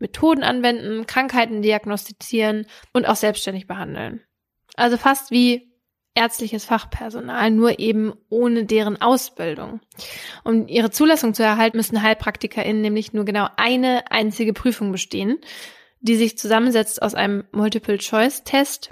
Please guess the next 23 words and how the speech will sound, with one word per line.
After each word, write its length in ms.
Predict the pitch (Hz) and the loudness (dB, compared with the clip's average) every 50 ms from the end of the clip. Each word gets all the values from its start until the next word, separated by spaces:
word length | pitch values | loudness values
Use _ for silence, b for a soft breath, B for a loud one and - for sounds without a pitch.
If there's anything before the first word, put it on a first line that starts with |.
| _ _ | _ _
über 180 | 226 214 214 214 | -4 -2 -2 -2
schulmedizinisches 800 | - - 233 214 214 208 202 196 - - 202 196 190 190 - - | 0 0 0 2 2 0 -2 -4 -4 -4 -4 -2 -2 -4 -6 0
Grundwissen, 580 | - 226 247 254 - - 254 247 - 262 247 | 2 2 2 4 2 2 0 2 0 -2 0
bei 140 | 226 208 196 | 2 2 4
dem 220 | 202 208 208 196 | 4 4 2 0
fünfundvierzig 680 | - - - 262 285 277 254 - - 220 - - 214 - | -4 -2 2 2 2 2 2 2 -2 -2 -2 -4 -8 -4
von 180 | - 214 196 190 | -4 -4 -2 0
sechzig 440 | 208 214 - - - - - - | 0 0 -2 -4 -10 -16 -18 -16
Fragen 340 | - - 196 190 196 190 185 | -2 0 2 2 2 2 0
richtig 380 | 180 208 196 - - 220 - - | -2 -2 -2 -2 -8 -14 -12 -8
beantwortet 600 | - - 185 180 185 180 175 180 175 180 - - | -6 -4 -4 -4 -6 -6 -6 -6 -6 -8 -6 -4
werden 220 | 185 175 180 180 | -4 -4 -2 0
müssen, 300 | 185 208 202 - 262 254 B B B B B | 0 0 2 2 0 0 B B B B B
und 320 | B - 247 240 233 - - | B 4 4 4 4 2 -2
einer 220 | - 208 202 196 | -2 0 0 0
mündlichen 480 | 180 180 185 175 - - 185 - - - | 0 0 -2 -2 -4 -8 -10 -12 -12 -14
Prüfung. 380 | - - - - - - - - - _ _ _ _ _ - B B B B B B B B B B B B B | -10 -10 -10 -10 -10 -12 -14 -14 -16 _ _ _ _ _ -20 B B B B B B B B B B B B B
Um 120 | - 262 269 | 2 4 6
sich 140 | 254 269 | 6 6
auf 60 | 254 247 | 6 4
diese 180 | - 226 233 | 4 2 2
Prüfung 320 | - - 247 214 - 226 220 | 2 2 2 2 2 2 4
vorzubereiten, 760 | - 262 262 254 - 254 254 240 233 240 240 247 247 233 | 4 4 4 2 2 2 2 4 4 2 2 0 -4 -4